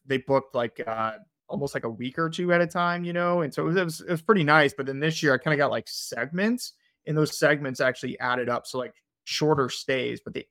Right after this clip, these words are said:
added up to more dollars. Um, and there were, like, less, like,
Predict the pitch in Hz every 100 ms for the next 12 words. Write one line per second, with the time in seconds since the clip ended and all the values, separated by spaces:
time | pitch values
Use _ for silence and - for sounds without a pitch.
0 | - 127 127 120 - - 120 110 107 104
1 | 104 95 - - - _ _ _ _ -
2 | 120 113 117 113 - 135 143 131 127 -
3 | - 123 123 131 131 - -